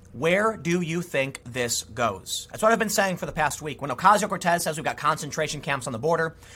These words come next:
when the left ref-, when the left and the right live in two different realities. You've got Holocaust, uh, survivors saying it's not a concentration camp and some saying it is. And then the left takes those sources and say, "Aha, we're right."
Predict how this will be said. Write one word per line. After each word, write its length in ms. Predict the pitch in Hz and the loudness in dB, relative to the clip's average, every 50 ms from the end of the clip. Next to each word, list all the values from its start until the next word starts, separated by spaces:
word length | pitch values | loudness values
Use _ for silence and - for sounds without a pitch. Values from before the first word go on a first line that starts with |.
| - - - | -18 -6 0
when 120 | 160 180 | 2 2
the 100 | 185 180 | 4 4
left 320 | 180 175 185 202 - - - | 4 6 6 6 6 4 -2
ref-, 220 | 175 180 180 - - | -6 -6 -6 -6 -12
when 280 | - 151 - - 170 180 | -12 -12 -8 -4 -2 0
the 60 | 170 | 4
left 220 | 180 202 220 214 214 | 4 4 4 4 2
and 80 | 190 | 0
the 40 | 175 | 4
right 240 | 170 165 170 170 - - - - - | 4 4 4 2 -4 -12 -20 -10 -4
live 180 | 160 190 175 | -2 0 0
in 120 | 180 170 - | 0 -2 -2
two 280 | - - 233 262 247 | -2 -4 -2 -2 0
different 320 | 180 226 220 220 214 - - | 2 2 4 4 2 0 0
realities. 680 | 160 156 147 147 165 160 131 107 87 - - - - - - - - - - - - - 170 - | -2 2 4 4 4 2 0 -6 -8 -6 -8 -8 -8 -10 -18 -20 -20 -20 -20 -20 -20 -14 -4 0
You've 160 | 196 277 240 | 2 4 6
got 140 | 302 294 - | 6 4 6
Holocaust, 680 | 185 214 226 233 226 226 208 185 170 160 - - - | 6 4 4 4 4 4 6 4 6 4 2 -4 -4
uh, 120 | 143 139 | -2 -2
survivors 520 | 127 - 170 143 160 151 147 139 147 139 - | -2 -2 2 4 4 4 4 2 0 -2 0
saying 300 | - 165 160 160 156 156 | 0 0 0 0 -2 -2
it's 180 | - 156 - 151 | -4 -4 -4 0
not 160 | 160 165 160 | 0 2 0
a 60 | 151 | 0
concentration 580 | - 151 143 135 139 123 - 254 247 220 208 185 | 0 -2 -4 -4 -4 0 2 2 2 2 0 -2
camp 220 | - 151 151 - - | -2 -2 -2 -2 -4
and 100 | 160 151 | -4 -2
some 240 | - 180 170 180 | 2 2 2 2
saying 280 | 175 - 147 117 113 123 | 0 -2 -2 -2 -2 0
it 80 | 151 220 | 4 4
is. 420 | 254 208 - - - - - - - - - - - - | 4 4 2 0 -4 -4 -4 -6 -10 -18 -20 -16 -10 -4
And 100 | - 180 | -2 0
then 100 | 190 202 | 2 4
the 80 | 190 175 | 4 4
left 300 | 170 196 226 247 - - | 4 4 4 4 2 -2
takes 260 | - 208 208 208 - 147 | -4 -4 -4 -4 -2 2
those 320 | 151 208 269 294 294 - | 4 6 6 6 4 2
sources 320 | - 180 156 143 - - | 0 2 2 0 0 -2
and 80 | 170 170 | -4 -2
say, 100 | - 156 | 0 0
"Aha, 280 | 131 123 233 254 - 120 | 4 8 8 8 8 6
we're 180 | 123 190 196 165 | 0 -2 0 2
right." 320 | 165 233 - - - - | 4 2 2 2 -2 -16